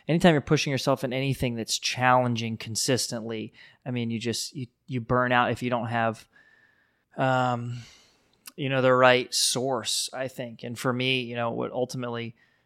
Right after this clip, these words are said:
kind of led to the end of my athletics, and maybe we can talk about this a little later, was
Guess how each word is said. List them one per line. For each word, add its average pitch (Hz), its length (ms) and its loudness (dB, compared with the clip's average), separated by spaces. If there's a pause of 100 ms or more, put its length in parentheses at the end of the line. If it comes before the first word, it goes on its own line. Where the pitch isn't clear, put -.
kind 120 200 0
of 107 220 -2
led 120 380 0
to 123 100 -2
the 117 120 -2
end 117 120 -2
of 113 60 -2
my 113 420 0 (480)
athletics, 113 680 -2
and 117 100 -8
maybe 117 120 -4
we 120 100 -6
can 113 140 -8
talk 120 240 -4
about 117 140 -6
this 113 180 -10
a 120 40 -10
little 113 160 -8
later, 117 300 -4
was 117 320 -8